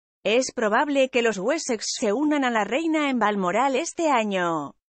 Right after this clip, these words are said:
Son las primeras vacaciones de verano de la monarca en las tierras altas de Escocia sin su amado esposo, el príncipe Felipe, quien murió en abril.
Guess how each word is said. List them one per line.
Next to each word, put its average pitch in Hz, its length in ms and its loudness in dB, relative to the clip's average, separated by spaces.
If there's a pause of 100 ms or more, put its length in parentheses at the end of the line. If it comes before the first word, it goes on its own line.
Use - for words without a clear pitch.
(1300)
Son 262 460 0
las 240 160 0
primeras 208 640 0
vacaciones 226 680 0
de 233 120 0
verano 262 440 0
de 247 120 2
la 220 100 4
monarca 247 560 0
en 220 100 -2
las 185 200 -2
tierras 269 480 -2
altas 262 420 0
de 220 80 2
Escocia 262 600 -2
sin 226 200 -4
su 208 200 -4
amado 240 400 0
esposo, 196 800 -2
el 202 200 -2
príncipe 294 540 0
Felipe, 220 720 0
quien 294 220 2
murió 233 400 2
en 254 80 0
abril. 208 580 0